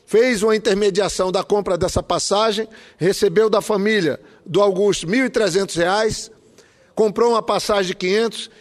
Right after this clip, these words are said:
e disse que o restante era por conta do serviço que ele prestava. Tá sendo denunciado, enquadrado no artigo cento e vinte e cinco do Estatuto do Estrangeiro. Ele jogava bola no Clube Rio Branco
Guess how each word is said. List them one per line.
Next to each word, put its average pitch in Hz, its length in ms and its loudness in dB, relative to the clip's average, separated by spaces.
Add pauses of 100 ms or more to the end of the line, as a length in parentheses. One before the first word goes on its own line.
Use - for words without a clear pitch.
e 196 100 -4
disse 202 260 -6
que 269 80 -6
o 220 40 2
restante 214 500 -2
era 208 140 -2
por 175 140 -10
conta 208 280 -4
do 190 80 -6
serviço 185 420 -4
que 196 60 -2
ele 180 100 -2
prestava. 220 680 -2 (280)
Tá 214 140 2
sendo 220 360 0
denunciado, 196 840 0 (340)
enquadrado 190 800 0 (320)
no 185 140 0
artigo 190 340 -2
cento 233 300 -2
e - 20 -4
vinte 202 200 -4
e - 40 -8
cinco 196 240 -4
do 175 120 -6
Estatuto 180 500 -2
do 160 120 -2
Estrangeiro. 175 680 2 (720)
Ele 180 160 -2
jogava 196 400 2
bola 196 280 2
no 175 120 -2
Clube 180 260 -2
Rio 160 160 0
Branco 226 420 0